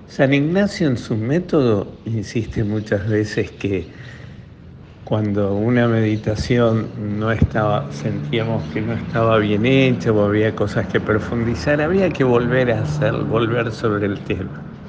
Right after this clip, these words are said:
La Iglesia hace lo mismo, hoy vuelve sobre el Magnificat. Ayer veíamos la visitación, hoy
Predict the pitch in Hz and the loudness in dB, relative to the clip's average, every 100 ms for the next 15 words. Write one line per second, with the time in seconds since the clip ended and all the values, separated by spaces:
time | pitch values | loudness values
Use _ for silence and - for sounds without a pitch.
0 | - - - - - - - - - 151 | -16 -18 -18 -18 -18 -16 -16 -10 0 2
1 | 196 202 - - 156 - 131 120 117 110 | 4 2 4 4 4 4 6 6 4 -2
2 | 113 110 147 175 135 127 127 123 117 113 | -2 2 4 4 6 6 4 4 2 2
3 | - - - - - - - 120 113 117 | -6 -14 -16 -14 -14 -6 2 4 4 4
4 | 117 113 107 - 117 110 110 107 120 110 | 4 4 0 -2 0 0 0 0 0 -2
5 | 95 101 - 92 - - - - - - | -4 -8 -8 -10 -14 -18 -20 -20 -20 -20
6 | - - - - - - - 110 151 135 | -20 -20 -20 -20 -20 -16 -12 -2 2 2
7 | 120 117 113 107 101 110 104 101 - 104 | 2 2 0 -2 -2 0 0 -2 -4 -6
8 | - 101 - 135 135 135 - - - - | -4 -4 -2 0 0 -2 -14 -20 -20 -14
9 | - 147 156 | -4 -2 -2